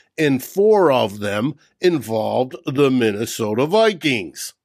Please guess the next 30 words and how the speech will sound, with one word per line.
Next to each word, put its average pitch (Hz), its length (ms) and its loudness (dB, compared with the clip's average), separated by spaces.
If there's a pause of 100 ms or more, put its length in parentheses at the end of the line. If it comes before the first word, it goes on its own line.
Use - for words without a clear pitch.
(920)
Sports 202 580 0
Illustrated 139 680 0
writer 113 540 -2
Connor 170 520 0
Orr 135 480 2
recently 143 720 -2
made 110 360 -4
four 101 400 -6
bold 98 480 -8
predictions 143 640 0
about 127 560 0
the 127 80 2
Minnesota 90 580 -8
Vikings 107 600 -4 (720)
in 135 320 4 (120)
the 123 240 2
upcoming 95 680 -6
season. 165 580 -2 (300)
The 165 100 2
first 185 380 0
prediction 156 500 0
is 196 220 2
the 175 100 2
Vikings 180 560 -2
may 185 220 2
target 170 580 -2
Matthew 180 640 0
Stafford 175 800 -2
in 156 160 0
a - 140 0